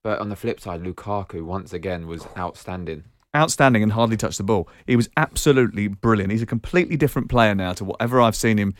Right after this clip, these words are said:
Speaker 2: operate, the way I've seen him operate before. He's so confident, it, the ball comes to him, it's like a magnet. His touch is almost perfect.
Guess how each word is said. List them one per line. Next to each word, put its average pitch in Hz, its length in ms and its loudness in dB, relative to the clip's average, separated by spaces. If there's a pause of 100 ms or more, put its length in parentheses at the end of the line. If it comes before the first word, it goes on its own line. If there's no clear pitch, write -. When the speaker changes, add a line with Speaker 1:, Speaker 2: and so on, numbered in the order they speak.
(320)
Speaker 2:
operate, 107 600 0 (200)
the 123 100 0
way 123 280 4
I've 110 200 2
seen 113 160 2
him 110 100 4
operate 101 280 0
before. 95 340 0
He's 98 160 -2 (240)
so - 220 -4
confident, 139 680 -2
it, 101 160 -14
the 101 80 -10
ball 139 260 -4
comes 131 300 -4
to 135 100 -2
him, 127 60 2
it's - 140 -4
like 113 160 -4
a 117 40 0
magnet. 131 520 -2
His 117 120 -8
touch - 380 -2
is 135 160 -4 (360)
almost 160 520 4
perfect. 143 640 4